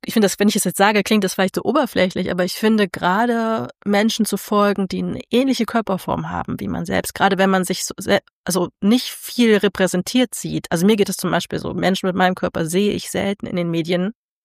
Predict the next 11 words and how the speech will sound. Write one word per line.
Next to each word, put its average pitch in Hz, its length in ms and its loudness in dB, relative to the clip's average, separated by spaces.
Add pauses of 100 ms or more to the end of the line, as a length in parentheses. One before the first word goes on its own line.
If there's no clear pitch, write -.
(280)
oder 247 240 4
auch - 200 -2
zum 202 160 -2
Teil 190 160 0
gar - 100 0
nicht 190 100 0
auf 185 60 -4
der 165 120 -4
Straße - 420 -2
so 156 100 -6
viel. 185 380 -4